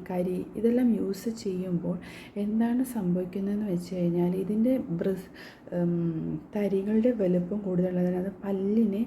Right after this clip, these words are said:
അബ്രസീവ് ആക്ഷൻ ഉണ്ടാക്കും. അതായത് പല്ലിന് ചെറുതായിട്ട് തേയ്മാനം ഉണ്ടാക്കുന്നു. മാത്രമല്ല പ്രോപ്പറായിട്ട് ക്ലീനിങ്ങും അത് വെച്ച് കിട്ടുന്നില്ല. അപ്പോൾ നിങ്ങൾ ദയവ് ചെയ്ത് അങ്ങനെയുള്ള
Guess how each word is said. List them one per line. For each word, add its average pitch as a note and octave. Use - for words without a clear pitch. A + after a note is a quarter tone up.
അബ്രസീവ് G#3+
ആക്ഷൻ E3+
ഉണ്ടാക്കും. D#3
അതായത് F3+
പല്ലിന് G#3
ചെറുതായിട്ട് F3
തേയ്മാനം F3
ഉണ്ടാക്കുന്നു. D#3+
മാത്രമല്ല A3+
പ്രോപ്പറായിട്ട് G#3+
ക്ലീനിങ്ങും G3+
അത് F#3
വെച്ച് F#3
കിട്ടുന്നില്ല. F#3+
അപ്പോൾ A#3
നിങ്ങൾ A#3
ദയവ് G#3
ചെയ്ത് A#3
അങ്ങനെയുള്ള A#3+